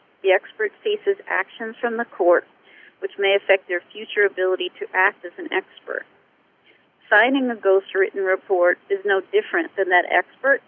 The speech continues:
that plagiarizes a report from another expert.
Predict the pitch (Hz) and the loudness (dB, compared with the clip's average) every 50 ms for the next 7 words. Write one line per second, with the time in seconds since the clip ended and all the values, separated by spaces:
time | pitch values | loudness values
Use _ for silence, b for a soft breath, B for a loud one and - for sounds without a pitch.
0 | _ _ _ _ - 190 185 - - - - 196 196 220 214 - - 196 185 185 | _ _ _ _ -4 -4 -4 -4 -10 -2 0 2 2 2 0 -2 0 0 2 4
1 | 185 185 185 185 196 196 190 - 175 180 180 - _ _ - 180 185 180 - - | 4 2 2 0 -4 -8 -8 -6 -4 -4 -4 -4 _ _ -6 -2 -2 -2 -2 -4
2 | _ 196 185 180 180 175 175 175 170 180 - - - 160 190 - - - _ - | _ -8 -6 -4 -4 -2 -2 -2 -2 -2 -4 -2 -4 -6 -6 -6 -10 -20 _ -8
3 | - - - | -8 -8 -8